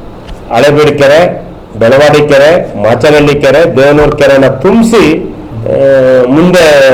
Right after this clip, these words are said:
ವಾಣಿ ವಿಲಾಸ ಸಾಗರಕ್ಕೆ ಹೋಯ್ತು. ಈ ಬಾರಿನೂ ನಮಗೆ ಈಗಾಗಲೇ ಮಾಹಿತಿ ಇದೆ, ಖಂಡಿತ ಎತ್ತಿನೊಳೆ ನೀರನ್ನ ಪ್ರಾರಂಭ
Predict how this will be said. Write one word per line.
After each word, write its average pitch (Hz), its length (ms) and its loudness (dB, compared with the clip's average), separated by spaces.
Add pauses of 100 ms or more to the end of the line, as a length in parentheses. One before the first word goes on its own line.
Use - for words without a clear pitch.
(200)
ವಾಣಿ 151 300 2
ವಿಲಾಸ 143 300 0
ಸಾಗರಕ್ಕೆ 131 360 0
ಹೋಯ್ತು. 113 340 0 (720)
ಈ 143 160 0
ಬಾರಿನೂ 151 800 0
ನಮಗೆ 135 300 0
ಈಗಾಗಲೇ 139 400 2
ಮಾಹಿತಿ 147 480 2
ಇದೆ, 156 400 0 (340)
ಖಂಡಿತ 156 380 2 (360)
ಎತ್ತಿನೊಳೆ 147 480 2
ನೀರನ್ನ 143 380 2 (100)
ಪ್ರಾರಂಭ 151 360 0